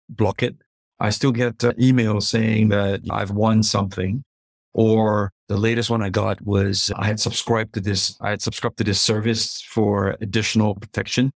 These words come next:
And then, uh, if I want to resolve it, I click on this link. And I think that is the most common one, right? Embedding hidden links that could either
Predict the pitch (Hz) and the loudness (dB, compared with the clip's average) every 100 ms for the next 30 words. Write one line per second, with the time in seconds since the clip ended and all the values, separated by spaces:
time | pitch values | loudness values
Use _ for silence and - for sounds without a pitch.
0 | - - 104 104 101 101 - 110 113 107 | -6 0 2 2 2 2 0 0 0 0
1 | 101 113 127 151 - 92 98 113 101 95 | 0 0 -2 -4 -8 -12 -6 -2 2 2
2 | 90 147 175 - - 117 123 139 113 156 | 2 0 -2 -2 -4 -2 -2 -2 -2 -2
3 | 147 113 113 113 110 - 117 107 92 95 | -2 -2 2 2 2 -2 0 0 0 -4
4 | - 57 104 101 107 101 113 117 117 113 | -10 -8 -8 -6 0 2 2 2 4 4
5 | 110 113 - _ - - 117 117 101 117 | 2 -2 -12 _ -8 -2 2 2 2 2
6 | 104 95 - 107 107 101 95 - - 110 | 2 0 -2 -8 -4 -6 -6 -8 0 0
7 | 107 104 104 98 | 2 0 -2 -6